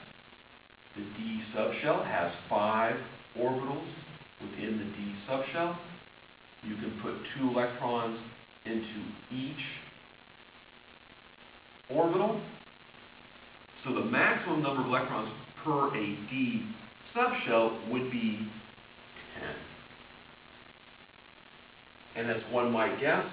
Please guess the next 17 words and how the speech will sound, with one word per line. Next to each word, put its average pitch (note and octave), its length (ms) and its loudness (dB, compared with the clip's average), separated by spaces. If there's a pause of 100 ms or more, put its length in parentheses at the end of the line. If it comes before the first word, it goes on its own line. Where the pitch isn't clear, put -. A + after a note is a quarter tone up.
(540)
the F#2 80 -4 (100)
maximum B2 680 2
number A#2+ 200 4
of G#2+ 80 2
electrons C3 680 2 (140)
that G#2+ 180 -2
one A2 180 2
could A2+ 200 -6
put A2+ 180 0
into G#2+ 320 -2
an F2+ 220 0
F A#2+ 280 2 (720)
subshell F3+ 540 4 (440)
would C3 220 2
be G2+ 320 2 (400)
fourteen. - 500 -4 (1800)
Within A2+ 560 0